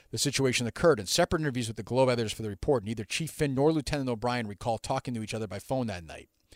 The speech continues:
They said it's possible. The chief said he recalls checking with a number of firefighters. Chief Finn said that if he did call O'Brien, it was unlikely to be inviting him to the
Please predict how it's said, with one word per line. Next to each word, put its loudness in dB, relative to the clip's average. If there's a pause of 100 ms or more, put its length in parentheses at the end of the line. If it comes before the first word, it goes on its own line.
(300)
They 2
said 8
it's 0
possible. 0
The -10
chief -2
said 2
he 0
recalls 2
checking -2
with -4
a -4
number -2
of -6
firefighters. -8 (500)
Chief 0
Finn 6
said 0
that -2
if -6
he -4
did 2
call 8
O'Brien, 0
it -6
was -6
unlikely 0
to -2
be -4
inviting -2
him -8
to -10
the -12